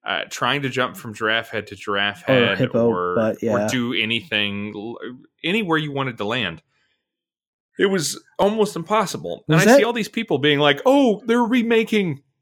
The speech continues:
Speaker 1: they're, they're bringing it back with the Aladdin game, uh, for Switch. You can play the, you know, these classic games." And I'm like, "Dude, Aladdin is a classic game. Lion
Speaker 2: Yeah.
Speaker 1: King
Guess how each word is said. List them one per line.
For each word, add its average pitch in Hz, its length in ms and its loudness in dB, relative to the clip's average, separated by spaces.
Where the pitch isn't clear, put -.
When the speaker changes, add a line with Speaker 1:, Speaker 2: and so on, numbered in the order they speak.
Speaker 1:
they're, 202 220 6
they're 226 200 2
bringing 226 320 0
it 180 140 -4
back 214 300 2
with 196 140 -4
the 185 60 0
Aladdin 202 460 2
game, 139 440 0
uh, 143 60 -6
for 156 180 -2
Switch. 208 560 0
You 180 80 -6
can 180 160 -8
play 196 280 0
the, 180 140 -6
you 185 220 -4
know, 170 140 0
these 160 240 -4
classic 180 680 -2
games." 147 500 0
And 139 120 -4
I'm 160 100 -2
like, 156 260 -2
"Dude, 123 360 -2
Aladdin 165 680 0
is 135 180 -2
a 127 40 -2
classic 120 480 -4
game. 87 380 -8
Lion 107 300 0
Speaker 2:
Yeah. 208 220 0
Speaker 1:
King 254 360 -2